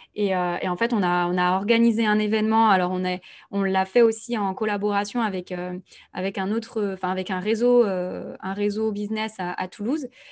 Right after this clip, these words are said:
Et, euh, et voilà, alors que notre métier, c'est pas l'événementiel, euh, du tout, <laughs> on a réussi à, à organiser, euh, une super soirée où il y avait presque deux cents personnes.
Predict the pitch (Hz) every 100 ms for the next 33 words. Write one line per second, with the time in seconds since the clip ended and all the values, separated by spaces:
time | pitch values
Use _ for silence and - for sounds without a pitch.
0 | - - 208 202 190 185 180 175 175 175
1 | - 196 226 233 208 208 226 208 208 202
2 | 240 240 180 202 220 220 214 202 202 -
3 | 214 190 180 185 349 453 - - - 240
4 | - - - 202 208 202 220 226 - 247
5 | 208 185 180 - 208 214 208 214 214 226
6 | 240 208 202 190 208 233 233 - 208 214
7 | 233 233 233 202 180 180 - 185 185 180
8 | 180 233 240 233 214 - 220 226 233